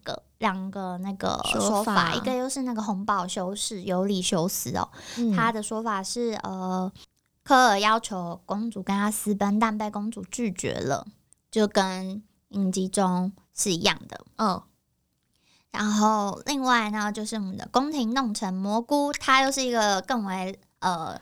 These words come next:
Speaker 1: 堕落的说法。他就是说，公主在半夜的时候跑去找科尔，然后托个金光，请求他带走他的处子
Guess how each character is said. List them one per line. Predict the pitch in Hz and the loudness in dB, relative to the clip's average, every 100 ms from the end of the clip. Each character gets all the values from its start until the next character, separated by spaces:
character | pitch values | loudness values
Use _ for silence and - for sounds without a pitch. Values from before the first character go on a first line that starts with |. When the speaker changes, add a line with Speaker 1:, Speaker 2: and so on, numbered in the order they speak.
| _ | _
Speaker 1:
堕 | - 247 | 2 4
落 | 233 226 190 | 6 4 2
的 | 170 | -2
说 | 180 214 196 | -2 0 0
法。 | 202 - - - | 2 0 0 -4
他 | - 320 | 4 6
就 | |
是 | 320 311 | 4 2
说， | 302 285 | 2 4
公 | 294 339 | 4 2
主 | 302 196 | -4 0
在 | 254 247 220 _ _ _ | 4 4 0 _ _ _
半 | 294 262 | 4 4
夜 | 262 220 | 2 2
的 | |
时 | 220 | 0
候 | 226 | -2
跑 | 208 | -4
去 | 226 | -4
找 | 226 170 | -4 -6
科 | - 202 190 | -4 -4 -4
尔， | - | -6
然 | 180 | -8
后 | 202 214 | -6 -6
托 | - 226 | -2 -2
个 | 214 | -2
金 | 202 220 208 | -4 -4 0
光， | 208 196 208 | 0 0 -4
请 | - 185 | -6 -4
求 | 196 190 | 2 4
他 | 214 220 | 4 4
带 | 247 202 | 2 0
走 | 180 185 | -2 -6
他 | 202 208 | -4 -2
的 | 185 | -2
处 | 185 277 185 | -4 -6 -8
子 | - | -12